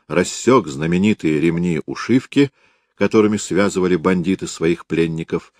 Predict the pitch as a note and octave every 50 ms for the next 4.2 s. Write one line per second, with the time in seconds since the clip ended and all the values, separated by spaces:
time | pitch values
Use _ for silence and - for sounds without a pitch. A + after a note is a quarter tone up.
0 | _ _ _ _ _ D2 D2 - E2+ - G2+ G2 G2 G#2+ G#2 G2 - G#2 A2+ A#2
1 | C3+ C#3 A2 A2 A2+ A#2 B2+ - - - B2 - - A2 A2 A2 G2 G2+ A2 G#2+
2 | - A2 F2+ F#2+ G2 - - G#2 G2 G2+ G2+ - - - F2+ F2+ D#2+ E2+ F#2 F#2
3 | D2+ E2 F#2+ F#2+ F2 D2+ D2+ D2 - - - E2+ D#2+ E2 C#2+ D2+ D#2 E2 D#2 D#2
4 | C#2+ C2+ B1+ -